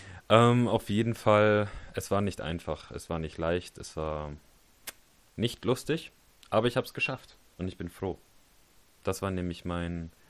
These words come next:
auch wenn es nicht auf meiner Kette stand, es war mein Vorsatz, den ich mir vorgenommen hatte, dass sobald mein, meine Ausbildung vorüber ist, ich das tue. Und ich hab's getan und ich hab's geschafft und ich bin f-, einfach nur froh und glücklich darüber. Ehrlich.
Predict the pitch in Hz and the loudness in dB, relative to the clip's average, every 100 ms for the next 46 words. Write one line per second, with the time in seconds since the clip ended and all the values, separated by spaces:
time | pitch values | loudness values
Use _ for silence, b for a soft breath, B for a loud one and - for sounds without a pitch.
0 | B - 143 135 113 - 120 107 - 90 | B 4 4 4 -2 -2 -6 -6 -4 -4
1 | 85 113 104 - 95 98 - B B B | -2 -4 -4 -4 -6 -6 -10 B B B
2 | - 85 - 90 90 87 92 104 104 - | -14 -10 -6 -6 -4 -6 -4 -6 -10 -16
3 | - 92 92 92 - - 80 - 80 - | -10 -6 -6 -6 -8 -8 -8 -8 -10 -6
4 | 90 92 90 87 90 87 92 92 _ _ | -6 -4 -4 -6 -6 -8 -10 -12 _ _
5 | 65 67 - - - 80 87 - 73 73 | -12 -12 -14 -12 -6 -6 -6 -10 -14 -14
6 | 71 50 - 67 69 87 - 76 78 78 | -14 -16 -18 -18 -14 -14 -12 -12 -10 -10
7 | 85 87 90 - 90 - - - 117 120 | -6 -6 -8 -12 -14 -14 -16 -8 -4 -4
8 | 123 B B B B B - 175 175 - | -6 B B B B B 2 4 4 2
9 | 151 - 143 147 151 104 107 117 - - | 0 0 2 2 0 -2 -2 -2 -4 -4
10 | - 117 - 90 85 80 76 - - - | 0 0 -2 -6 -6 -10 -12 -16 -10 -4
11 | 92 95 90 85 - 76 73 - 78 76 | -2 -2 -4 -8 -6 -8 -8 -6 -6 -4
12 | - 69 69 - 69 - - - - _ | -6 -8 -10 -12 -10 -10 -10 -12 -20 _
13 | _ _ - - 73 65 - | _ _ -12 -8 -8 -8 -16